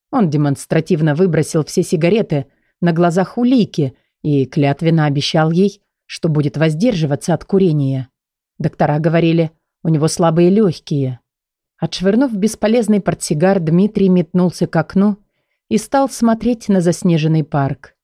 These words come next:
В Петербурге было дождливо, а в Быстрорецке уже лежал снег, и слой его был таким толстым,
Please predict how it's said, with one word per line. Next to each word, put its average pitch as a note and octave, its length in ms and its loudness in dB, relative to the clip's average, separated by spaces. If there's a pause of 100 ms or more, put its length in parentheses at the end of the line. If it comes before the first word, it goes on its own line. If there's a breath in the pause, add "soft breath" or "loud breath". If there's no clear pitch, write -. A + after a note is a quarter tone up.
(480)
В - 140 -20
Петербурге D#3 600 0
было D#3 220 0
дождливо, E3 760 0 (640)
а E3+ 180 0
в A3+ 80 -4
Быстрорецке A3+ 920 0
уже F#3+ 240 2
лежал E3+ 400 2
снег, C#3 640 -2 (380 soft breath)
и E3+ 80 0
слой F3+ 360 2
его E3 240 2
был F3 200 2
таким F3 320 0
толстым, F#3+ 680 0